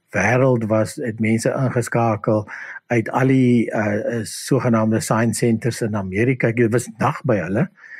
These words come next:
So dit was so net na agt in die oggend hier by ons, uh, wat nou, wat nou meer beskaafde tyd was, maar het hulle in design centers het hulle me-, mense gehad wat, ehm, wat saam gedrom het, ehm,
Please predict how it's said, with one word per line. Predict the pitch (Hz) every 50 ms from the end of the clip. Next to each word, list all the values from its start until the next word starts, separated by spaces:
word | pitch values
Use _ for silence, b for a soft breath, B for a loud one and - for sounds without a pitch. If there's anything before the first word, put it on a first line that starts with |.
| B _ _
So | - - - 117 107
dit | 98 104 104 92 -
was | 117 165 - -
so | - - 123 107
net | 101 104 104 113 107 117
na | 120 110 104
agt | - - 131 120 - -
in | 120 107
die | 107 107 -
oggend | - - - 120 104 -
hier | 107 101
by | 101 98
ons, | - - 135 127 139 175 185 - - B B B B B B B B B _
uh, | - 110 107 101 92 98 104 107 113 117 123 131 127 127
wat | 117 110 110 -
nou, | 107 110 104 104 101
wat | 104 98 95 -
nou | - 107 98 95 98 117 127 127 110 98 - - _
meer | 113 110 110
beskaafde | 104 110 - - - 123 113 110 101 - - 110 101
tyd | - 120 107 107 95
was, | 98 110 107 101 -
maar | - 104 101 95 - B B B B B B B
het | - 107 107 -
hulle | - 113 113 117 117 120
in | 120 110
design | 101 113 113 - - 123 120 123
centers | 120 - 127 113 107 120 107
het | 117 113 -
hulle | 117 113 110
me-, | 110 107 107 110 - - 110 87
mense | 120 107 107 110 104 - 123 110
gehad | - - 117 107 101 104 104 98 - B B B B B B B B _ 120 104 95
wat, | 110 107 107 107 107 - _
ehm, | - 110 120 113 110 104
wat | 104 110 110 -
saam | 131 120 110 107 -
gedrom | - 123 104 110 104 113 110 107 107
het, | 107 107 104 - -
ehm, | 165 147 131 107 104 101 98